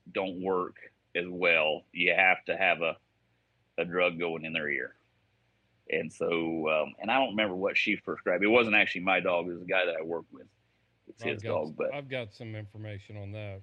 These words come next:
Speaker 2: when we get to that part.
Speaker 1: Perfect. Perfect, perfect. So, um, yeah, so far we got the penicillin, the Duopen,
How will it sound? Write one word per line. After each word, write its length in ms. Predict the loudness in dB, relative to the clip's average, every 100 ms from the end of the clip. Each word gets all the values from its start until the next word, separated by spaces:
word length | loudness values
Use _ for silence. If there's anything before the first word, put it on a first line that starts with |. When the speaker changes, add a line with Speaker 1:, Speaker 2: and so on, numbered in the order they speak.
| -16
Speaker 2:
when 240 | -14 -12
we 60 | -12
get 200 | -14 -14
to 80 | -14
that 220 | -16 -14
part. 220 | -16 -16 -20 _ _ _ _ _ _ _ _ 0
Speaker 1:
Perfect. 400 | 2 2 0 -12 _ _ _ _ _ _ _ _ _ _ -20 -20 _ -20 _ _ _ _ _ _
Perfect, 460 | 2 4 4 0 2
perfect. 480 | 2 4 0 -10 -4
So, 400 | 2 4 2 -2 _ _ _ _ 0
um, 560 | 4 4 4 0 -4 -12 _ _ _ _ _ _ _ _ _ _ _
yeah, 240 | 0 0 0
so 240 | -2 -4
far 260 | 2 2 4
we 120 | 4
got 160 | 2 0
the 180 | -2
penicillin, 720 | -2 0 2 4 4 2 0 -4 _ _ _ _ _ _ _ _ _ -6
the 340 | -4 -2 -4
Duopen, 880 | -2 -2 -2 -2 0 0 0 -2 -6